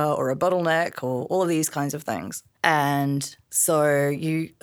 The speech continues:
so I've always felt like I had to be very careful about what you enabled and what you stopped,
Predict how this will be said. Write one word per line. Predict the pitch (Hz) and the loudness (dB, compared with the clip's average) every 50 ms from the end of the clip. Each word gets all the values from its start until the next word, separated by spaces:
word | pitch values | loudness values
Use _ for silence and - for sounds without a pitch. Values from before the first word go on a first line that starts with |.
| - - | -20 -8
so | - - 175 - - | -2 0 0 0 2
I've | - 180 185 190 196 | 2 4 4 4 4
always | 202 202 196 185 180 170 170 165 | 4 2 4 4 4 2 2 2
felt | - - 147 147 147 143 - | 0 2 2 2 2 0 0
like | - 160 156 - | -2 -4 -2 0
I | 160 160 | -2 0
had | 160 160 160 | 0 0 -2
to | - 160 | -2 -8
be | 165 | -8
very | 160 175 170 165 165 165 | -4 -2 0 0 0 -2
careful | 160 - - 151 151 151 - 151 147 147 147 | -4 -4 -2 -2 -2 -2 -4 -4 -4 -4 -4
about | - - 147 147 147 143 143 143 151 _ _ _ | -4 -2 -2 0 0 0 -2 -2 -6 _ _ _
what | - 160 151 156 165 165 170 165 - - | -12 -10 -6 -2 0 2 2 2 0 -2
you | 160 156 151 151 147 151 151 143 | -4 -4 -2 -2 -2 -2 -2 -2
enabled | - 139 147 160 170 190 196 190 185 185 165 | -2 -2 0 0 0 0 0 0 0 0 0
and | 156 151 | 0 0
what | 151 151 - | 0 -2 -4
you | 143 147 | -4 -6
stopped, | - - - 190 - - - - - | -4 -2 -2 -2 -2 -4 -8 -16 -16